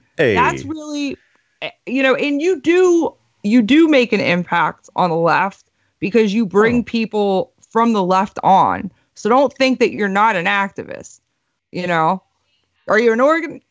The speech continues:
Speaker 2: no, you're not an organizer, but who, how, you know, there's not, not everybody's an organizer. Everybody plays a
Speaker 1: Right.
Speaker 2: role,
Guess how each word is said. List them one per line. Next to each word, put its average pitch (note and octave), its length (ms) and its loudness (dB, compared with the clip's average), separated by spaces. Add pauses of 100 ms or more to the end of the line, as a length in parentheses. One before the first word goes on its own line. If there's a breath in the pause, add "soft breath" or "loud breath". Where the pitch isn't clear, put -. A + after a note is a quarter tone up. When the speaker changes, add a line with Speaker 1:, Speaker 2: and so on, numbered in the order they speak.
(100)
Speaker 2:
no, G#4 100 -2
you're G3+ 120 -2
not G#3 140 0
an F3+ 60 -6
organizer, A3+ 680 -2
but B3+ 160 0
who, E4+ 180 -2
how, D#4 400 2 (300)
you D4 140 -2
know, C4 120 2
there's C4+ 320 0
not, B3+ 240 -6
not D4 240 2
everybody's C#4 460 0
an A#3 80 -2
organizer. G#3+ 600 0
Everybody C#4+ 320 0
plays A3+ 340 0
a G3 60 2
Speaker 1:
Right. D#3+ 120 0
Speaker 2:
role, E3+ 300 2